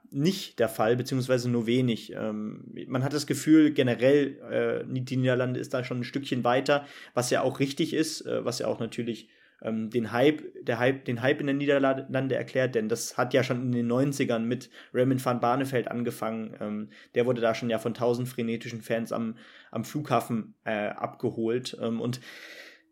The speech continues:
ja, äh, ich glaub, man kann sagen, diese Crowd, die macht dann doch schon viel mehr Spaß. Und, ähm, ja, es war wieder ein tolles Turnier mit vielen Namen, ähm, die man so kennt. Jelle Klaassen, der, äh, ja, ehemalige B D O-Weltmeister, auch noch ein junger Mann übrigens,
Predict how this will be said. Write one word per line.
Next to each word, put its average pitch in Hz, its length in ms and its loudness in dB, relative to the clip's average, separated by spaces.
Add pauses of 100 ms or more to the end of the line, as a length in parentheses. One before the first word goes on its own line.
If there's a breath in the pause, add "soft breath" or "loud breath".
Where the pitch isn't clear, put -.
ja, 156 360 10
äh, 131 260 8
ich 127 120 -6
glaub, 135 180 4
man 135 140 2
kann 127 200 2
sagen, 120 400 4
diese 135 260 2
Crowd, 120 460 4
die 120 80 -4
macht 117 220 -4
dann 113 120 0
doch 117 160 -2
schon 110 380 -6
viel 143 280 -2
mehr 110 160 0
Spaß. 101 480 -8
Und, - 280 -12
ähm, 107 420 -6
ja, 175 160 8
es - 100 2
war 165 120 8
wieder 160 120 6
ein 135 80 2
tolles 175 240 0
Turnier 160 380 4
mit 147 160 0
vielen 180 360 0
Namen, 151 560 0
ähm, 127 400 -4 (200)
die - 80 -2
man 131 160 4
so 120 120 0
kennt. 196 380 4 (680)
Jelle 135 220 6
Klaassen, 139 400 4
der, 127 320 6
äh, 120 400 0
ja, 113 200 0
ehemalige 131 380 2
B 123 120 -6
D 135 80 2
O-Weltmeister, 139 760 4
auch 151 180 8
noch 139 160 0
ein 131 80 0
junger 143 300 2
Mann 143 180 4
übrigens, 113 480 -4